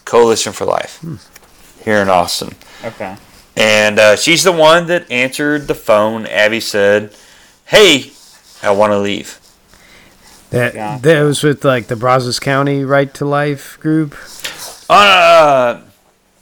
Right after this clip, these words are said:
Speaker 1: it was, uh, no. Yeah, Brazos, Brazos County, but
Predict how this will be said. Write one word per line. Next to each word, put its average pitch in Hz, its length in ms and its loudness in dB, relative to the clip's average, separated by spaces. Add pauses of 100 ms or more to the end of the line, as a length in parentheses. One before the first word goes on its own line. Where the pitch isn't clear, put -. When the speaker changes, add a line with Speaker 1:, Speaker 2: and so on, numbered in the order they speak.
(1040)
Speaker 1:
it 113 200 -2
was, 131 280 0
uh, 101 500 0 (160)
no. 165 520 -6 (560)
Yeah, 131 140 4
Brazos, 165 560 2
Brazos 147 380 0
County, 110 560 -4 (840)
but - 140 -6